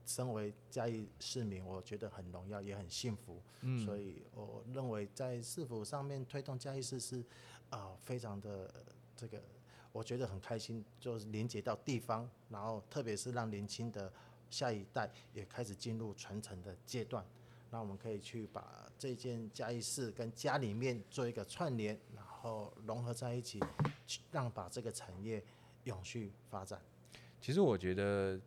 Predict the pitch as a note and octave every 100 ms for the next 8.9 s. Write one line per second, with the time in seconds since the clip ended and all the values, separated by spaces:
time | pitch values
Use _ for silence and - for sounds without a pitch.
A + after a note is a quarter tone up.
0 | - - - - - C#3 G#2+ F#2+ - -
1 | B2+ A2 G2+ F#2+ A#2+ G#2 - E2+ E2+ F2
2 | - G2 E2 - F#2 D#2+ D#2 E2 F2 F#2+
3 | - - - - - B2+ B2 A#2+ G#2+ A2
4 | G#2+ - G#2+ F#2+ F#2+ - F2+ E2 E2+ D#2+
5 | - D#2+ - - - - F2+ G#2 A2 B2
6 | A#2+ G2 - G2+ G2 G#2+ G#2 G2+ F#2 F2
7 | E2+ G2 F2 E2+ - - - - - -
8 | F2+ F2 A2 G#2+ E2+ D#2 D#2 D#2+